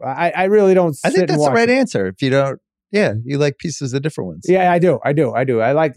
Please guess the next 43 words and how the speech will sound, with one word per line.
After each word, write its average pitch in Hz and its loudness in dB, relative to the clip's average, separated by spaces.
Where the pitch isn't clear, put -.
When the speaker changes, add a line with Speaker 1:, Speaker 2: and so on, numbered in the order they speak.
Speaker 1:
some, 196 -2
some 180 -2
I 135 -4
go, 117 -4
"Fuck, 127 -8
let's 107 -16
go. 127 -6
Move 117 -4
on 131 -6
to 123 -8
the 113 -6
next 123 -10
scene 139 -8
already. 113 -6
What 113 -6
are 135 -4
we 120 -4
Speaker 2:
Yeah. 123 0
Speaker 1:
doing 123 -2
here?" 113 -4
I 131 -2
look 135 -2
back 127 -4
at 92 -12
some 131 -6
like 87 -6
that, 92 -4
but, 101 -8
um, 113 -4
most 139 -6
of 127 -2
the 113 -4
time 101 -8
I'm 90 -10
happy. 95 -18
Speaker 2:
You 131 0
worked 147 0
with 117 -4
P 127 -2
T 117 -2
A 110 0
pretty 107 -2
early. 101 -4